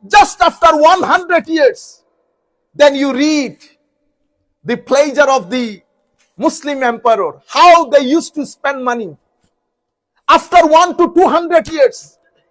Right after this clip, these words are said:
the situation was completely changed. Money, money, and money. And this money,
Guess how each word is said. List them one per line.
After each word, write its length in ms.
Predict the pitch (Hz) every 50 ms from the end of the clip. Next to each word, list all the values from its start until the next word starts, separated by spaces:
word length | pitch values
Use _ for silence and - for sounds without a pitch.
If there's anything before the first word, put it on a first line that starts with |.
| _ _ _ _ _
the 100 | - 254
situation 760 | 247 - - - - - - 339 359 320 - - 330 339 311
was 220 | 302 311 302 - -
completely 680 | - 320 320 302 294 - 403 427 - - - 359 -
changed. 540 | - - 285 285 277 254 202 143 - - _ _ _ _ _ _ _ _ _ _ _ _ _ _
Money, 460 | 147 180 233 311 359 381 415 427 415 427 480 - _ _ _ _ _
money, 480 | 180 208 269 320 339 349 370 370 381 - -
and 160 | 262 277 277
money. 400 | 254 247 254 247 240 196 139 113 _ _ _ _ _ _ _ _ _ _ _ _ _ _ _ _ _ _ _ _ _ -
And 260 | - 220 226 208 175 185
this 300 | 381 415 339 - - 330
money, 460 | 339 349 349 359 370 339 294 233 190